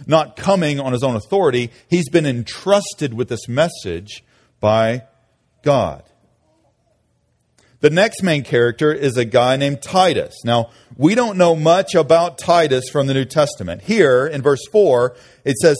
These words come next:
"To Titus, my true child in a common faith." So apparently he's a close disciple of Paul. He may have even been led to Christ by Paul.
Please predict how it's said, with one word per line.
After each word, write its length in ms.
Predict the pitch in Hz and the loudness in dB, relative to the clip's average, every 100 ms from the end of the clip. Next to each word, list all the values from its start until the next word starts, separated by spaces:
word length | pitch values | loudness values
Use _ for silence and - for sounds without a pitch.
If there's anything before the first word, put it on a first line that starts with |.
| - | 0
"To 140 | 180 | -4
Titus, 680 | 143 - 202 208 165 127 151 - - _ _ - | -4 -4 2 2 4 2 2 -6 -16 _ _ -2
my 240 | 156 147 | 2 2
true 520 | - - 202 214 233 | -2 -6 0 2 0
child 680 | 196 - 196 165 143 131 131 | -4 -4 0 4 4 4 0
in 140 | 135 139 | -2 -4
a 80 | 131 | -2
common 480 | - 170 160 147 | 0 0 2 -2
faith." 420 | 123 143 117 76 82 _ _ _ _ _ _ _ _ _ _ _ _ | -2 0 0 -2 -10 _ _ _ _ _ _ _ _ _ _ _ _
So 280 | - 185 170 | 0 2 2
apparently 560 | 143 208 226 190 151 156 | 0 0 2 2 0 0
he's 200 | 190 151 | 0 0
a 80 | |
close 540 | 123 - 165 175 196 208 - | -2 -2 2 4 4 0 -6
disciple 640 | 208 - 180 180 196 175 | -4 0 2 2 2 0
of 100 | 170 | 0
Paul. 540 | - 208 143 85 - _ _ _ _ _ _ _ _ _ _ _ _ _ _ _ _ _ _ _ - | 2 2 2 -2 -12 _ _ _ _ _ _ _ _ _ _ _ _ _ _ _ _ _ _ _ -4
He 140 | 156 | 0
may 220 | 151 175 | 4 4
have 120 | 202 | 4
even 260 | 196 185 170 | 2 2 2
been 160 | 165 147 | 2 2
led 300 | 139 156 160 | 2 2 0
to 100 | 175 | -8
Christ 600 | - 220 226 226 - - | -2 2 2 0 -6 0
by 160 | 104 92 | 0 0
Paul. 400 | - 92 - | -4 -6 -6